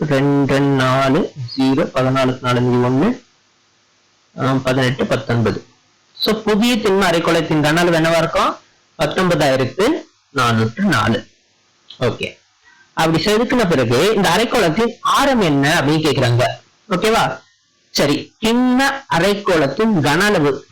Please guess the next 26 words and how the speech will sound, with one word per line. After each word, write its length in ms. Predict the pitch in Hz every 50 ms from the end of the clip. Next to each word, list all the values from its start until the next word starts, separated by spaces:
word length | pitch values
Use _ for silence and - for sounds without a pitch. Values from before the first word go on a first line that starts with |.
| -
ஃபார்முலா 320 | - 160 160 160 160 156 151
என்ன? 400 | 143 143 139 139 143 143 135 147
இது 120 | 170 180
வந்து 180 | 185 170 175 208
நமக்கு 360 | 220 208 175 139 135 123 131
கன 40 | 135
அளவுல 400 | 151 160 160 147 139 127 127 127 -
கொடுத்திருக்காங்க. 680 | 127 123 - - 127 - - 110 120 - 208 254 - -
அப்ப 180 | - - 190
கன 160 | 170 165 165 175
அளவு 240 | 190 180 165 156
ஃபார்முலா 380 | 160 160 165 151 139 135 135 131
எழுதிக்கோ. 380 | 117 117 117 117 117 - - 101 - - _ _ _ _ _ _ _ _
So, 140 | - - 170
திண்ம 800 | - - - 175 180 185 196 190 175 156 139 165 208 254 - - - - 120
அரைக்கோளத்தின் 840 | 131 156 160 185 190 190 - 175 151 143 127 131 - 151 175 208 262 302 302 - -
கன 220 | 147 127 131 131
அளவு 720 | 131 123 120 113 113 117 117 117 123 147 180 226 269 277 - - _ _ _ _ _ _ _ _ _ _ -
ஃபார்முலா 260 | 202 180 190 202 196
என்ன 180 | 190 190 202 202
வரும்? 480 | 190 170 156 131 120 117 120 139 - - _ _ _ _ _ _ _ _ _
டூ 180 | - 151 151 135
பை 140 | 147 147
த்ரீ 580 | 147 131 - 139 151 170 214 247 294 302 - - - _ _ _ _ _ _ _ _ _ _ _ _ _
pi 300 | - 120 123 123 120 113
ஆர் 200 | 110 107 113 -